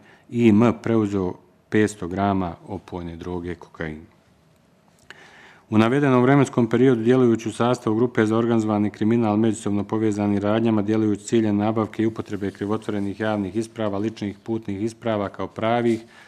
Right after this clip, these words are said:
svjesni zabranjenosti ovih radnji i htijejući učinjenje istih, Milan Matković i Tomislav Vidaković, tačka dva jedan optužnice, obje optužnice.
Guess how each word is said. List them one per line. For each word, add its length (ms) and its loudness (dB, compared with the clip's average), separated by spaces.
svjesni 440 2
zabranjenosti 640 0
ovih 220 -2
radnji 420 0
i 140 -6
htijejući 560 2
učinjenje 680 -2
istih, 440 0
Milan 340 6
Matković 580 2
i 80 -6
Tomislav 540 0
Vidaković, 680 0
tačka 360 -2
dva 200 2
jedan 300 4
optužnice, 560 -4
obje 280 2
optužnice. 560 -8